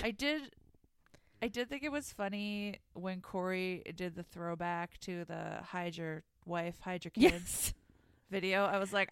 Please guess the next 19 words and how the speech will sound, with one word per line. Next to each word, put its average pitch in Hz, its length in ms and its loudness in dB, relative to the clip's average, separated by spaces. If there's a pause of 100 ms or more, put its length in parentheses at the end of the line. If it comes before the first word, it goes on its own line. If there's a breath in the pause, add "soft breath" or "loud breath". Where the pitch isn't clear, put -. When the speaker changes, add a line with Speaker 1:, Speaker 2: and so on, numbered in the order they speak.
Speaker 1:
"I 233 180 10
don't 466 240 6
think 403 200 4
he's 320 220 4
out 262 220 12
here 240 180 6
raping 247 380 4
everybody, 202 420 6
Graves. 175 460 2
We 220 60 -2
could 320 120 -4
probably 294 220 6
scale 226 400 8
that 180 260 6
back 185 280 8
a 208 40 -10
few 214 240 -4
<laughs> - 0 -
notches," - 160 4